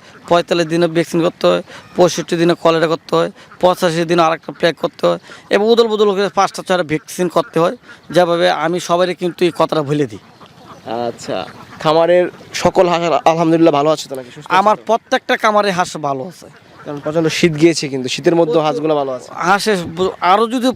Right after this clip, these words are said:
Speaker 1: প্রচুর শীত যদি থাকে, তা হাঁসের তাপমাত্রা তো অত-, অতিরিক্ত বেশি, যত শীত থাকে অতই হাঁসের জন্য ভালো।
Speaker 2: আচ্ছা, আপনি কোনো বড় ধরনের রোগের সম্মুখীন বা ক্ষতির সম্মুখীন হয়েছেন কিনা হাঁস কা-,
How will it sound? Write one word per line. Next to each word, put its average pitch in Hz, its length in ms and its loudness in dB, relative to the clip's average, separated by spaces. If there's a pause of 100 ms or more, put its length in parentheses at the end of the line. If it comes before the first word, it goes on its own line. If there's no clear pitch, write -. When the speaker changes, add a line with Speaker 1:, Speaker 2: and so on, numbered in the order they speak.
Speaker 1:
প্রচুর 247 380 -2
শীত 208 280 -2
যদি 208 220 0
থাকে, 190 300 0
তা 160 180 2
হাঁসের 170 380 -2
তাপমাত্রা 190 420 -2
তো 190 180 0
অত-, 202 120 -2
অতিরিক্ত 208 400 0
বেশি, 143 300 0 (340)
যত 202 200 2
শীত 202 280 -6
থাকে 208 220 0
অতই 185 320 0
হাঁসের 165 280 -2
জন্য 139 220 -4
ভালো। 104 200 -8 (580)
Speaker 2:
আচ্ছা, - 280 -14
আপনি 185 240 -4
কোনো 185 140 2
বড় 156 200 4
ধরনের 165 300 0 (260)
রোগের 151 220 4
সম্মুখীন 160 440 -2
বা 147 60 2
ক্ষতির 151 240 -4
সম্মুখীন 156 360 0
হয়েছেন 139 280 0
কিনা 135 120 0
হাঁস 127 160 -2
কা-, 95 160 -2